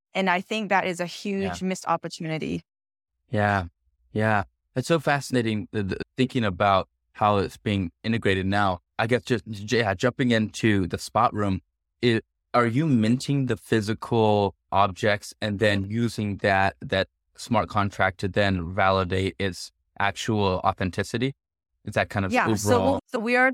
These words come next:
Speaker 1: definitely taking the blockchain technology and integrate it into the actual transaction, the retail commerce part, which is the customer-facing side that a lot of retail brands or luxury brands hasn't really been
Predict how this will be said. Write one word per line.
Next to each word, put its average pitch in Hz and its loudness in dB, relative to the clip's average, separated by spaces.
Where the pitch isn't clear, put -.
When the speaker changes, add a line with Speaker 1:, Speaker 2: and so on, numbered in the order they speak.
Speaker 1:
definitely 247 0
taking 233 -6
the 190 -6
blockchain 185 -2
technology 180 -2
and 185 -4
integrate 214 -2
it 185 -6
into 190 -6
the 185 -10
actual 180 -2
transaction, 170 -4
the 170 -4
retail 170 -4
commerce - -2
part, - -8
which 190 -4
is 202 0
the 180 -4
customer-facing 185 -4
side 175 0
that 180 2
a - -6
lot 196 4
of 190 -4
retail 196 -2
brands 175 -2
or 175 2
luxury 190 0
brands 165 -2
hasn't 180 -4
really 170 -2
been 165 -4